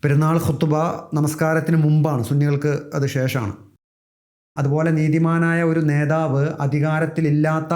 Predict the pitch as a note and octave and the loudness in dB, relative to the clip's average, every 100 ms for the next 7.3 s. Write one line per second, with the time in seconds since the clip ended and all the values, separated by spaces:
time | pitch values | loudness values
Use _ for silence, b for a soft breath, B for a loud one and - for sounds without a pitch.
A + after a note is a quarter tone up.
0 | E3+ D3+ D#3+ D#3 D3 C#3 D3 D3 D3+ D3 | -2 -2 -2 -4 -4 0 0 0 0 0
1 | C#3+ C3 D3+ B B B D3 D3+ D#3+ D#3+ | 0 -2 -4 B B B 0 2 2 0
2 | D#3+ D#3+ E3+ E3+ A#2 D#3 E3+ F3 E3 D#3 | -2 -2 -2 0 0 2 2 2 2 0
3 | - D3+ D3+ D#3+ D#3+ D3+ D3+ D3+ E3 - | -2 -2 0 0 -2 -2 -2 -2 -4 -2
4 | D#3 D3+ - E3 D#3 E3 E3 D3+ D3+ D#3+ | -2 -2 -2 -4 -2 0 0 2 2 2
5 | G#2+ - B B D3 E3+ E3+ F#3 G#3 F#3+ | 0 -6 B B 0 2 2 0 -4 -10
6 | B B B B _ - D#3+ E3+ F3 F3 | B B B B _ -2 0 2 2 2
7 | E3+ E3+ | 2 0